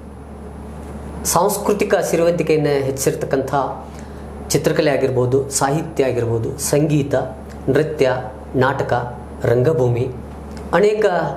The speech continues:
ನೃತ್ಯ ಕಲಾ-, ನ-, ನೃತ್ಯ ಕಲೆಗಳು ಮತ್ತು ಪ್ರದರ್ಶನ ಕಲೆಗಳು ಹಾಗೂ ಅನೇಕ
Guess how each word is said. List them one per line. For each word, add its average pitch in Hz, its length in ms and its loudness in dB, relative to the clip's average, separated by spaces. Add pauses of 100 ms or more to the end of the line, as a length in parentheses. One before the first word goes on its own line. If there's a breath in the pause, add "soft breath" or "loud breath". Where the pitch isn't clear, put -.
ನೃತ್ಯ 143 300 2
ಕಲಾ-, 135 680 0
ನ-, 151 240 2
ನೃತ್ಯ 165 320 2
ಕಲೆಗಳು 147 600 0 (380)
ಮತ್ತು 143 240 2
ಪ್ರದರ್ಶನ 151 420 0
ಕಲೆಗಳು 127 480 2 (360)
ಹಾಗೂ 139 560 0 (560)
ಅನೇಕ 185 320 2